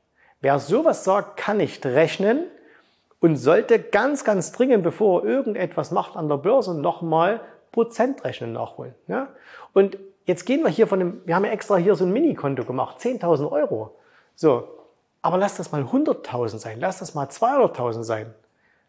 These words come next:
Am Anfang. Da reden wir ganz, ganz schnell über Hunderttausende, Millionen von Euros, die du dann entweder hast oder die du nicht hast. So, und ganz ehrlich, wenn ich weiß, dass ich in den nächsten zwanzig Jahren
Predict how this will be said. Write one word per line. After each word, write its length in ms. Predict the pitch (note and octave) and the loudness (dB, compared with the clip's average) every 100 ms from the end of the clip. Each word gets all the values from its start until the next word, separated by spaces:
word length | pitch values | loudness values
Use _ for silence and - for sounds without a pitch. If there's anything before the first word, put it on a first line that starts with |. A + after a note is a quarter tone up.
| _ _ - | _ _ -2
Am 180 | D#3+ D3+ | -2 0
Anfang. 540 | F3+ F3+ - A2+ A2 _ _ _ _ - - | 0 0 -2 -12 -14 _ _ _ _ -10 2
Da 100 | D3+ | 4
reden 380 | F#3 D4 B3 | 6 4 2
wir 120 | G3 E3+ | 4 4
ganz, 400 | G3+ C4 D4+ - | 2 2 -2 -2
ganz 260 | G3 F#3 | -2 -2
schnell 300 | - G3 G3 | -4 2 2
über 380 | G#3+ F#3 E3 - | 2 0 -2 0
Hunderttausende, 960 | C#4+ F4 E4+ - - G#3+ C#4 C4 G#3+ F#3 | 0 2 2 -2 -2 2 2 2 0 4
Millionen 640 | G3 F#3 F3+ C4 F4 C4+ | 6 4 2 2 2 0
von 180 | - A3 | 0 -4
Euros, 640 | - B3 D#4+ D#3+ F#3+ A3+ - - - _ _ | 0 0 2 4 4 0 -8 -20 -20 _ _
die 120 | A3 | -2
du 100 | C#4+ | 0
dann 160 | A3+ F3 | 2 0
entweder 500 | G3+ F#3+ E3 D3 - | 2 2 2 0 -2
hast 380 | G#3+ A3 - - | -2 -2 -8 -6
oder 240 | A#3+ A3+ | 2 2
die 140 | D3+ E3+ | 2 0
du 100 | E3 | -2
nicht 380 | G3+ A#3 - B2+ | 0 -2 -4 -12
hast. 260 | - - _ - | -16 -20 _ -2
So, 360 | D3+ D#3 F#2+ - - _ - | 4 4 2 -14 -20 _ -4
und 140 | E3 | -2
ganz 300 | D#3+ A#3 C#4+ D4 | 2 2 0 2
ehrlich, 400 | A3 F3+ B2+ C#3+ | 2 2 0 0
wenn 160 | F3+ B3 | 0 2
ich 300 | C4+ - A3+ | -2 -2 2
weiß, 520 | A#3 F#3 - - - _ _ _ _ _ _ _ - - | 6 6 4 -10 -18 _ _ _ _ _ _ _ -12 2
dass 200 | G#3 F3+ | 2 2
ich 80 | F3+ | 0
in 80 | |
den 140 | F#3 F#3+ | 2 4
nächsten 400 | B3 C4 - G3+ | 4 2 -2 -4
zwanzig 520 | - G#3 A#3+ - G#3+ | 2 2 2 -4 0
Jahren 380 | A3 A3 C3 G#2 | 4 4 2 -2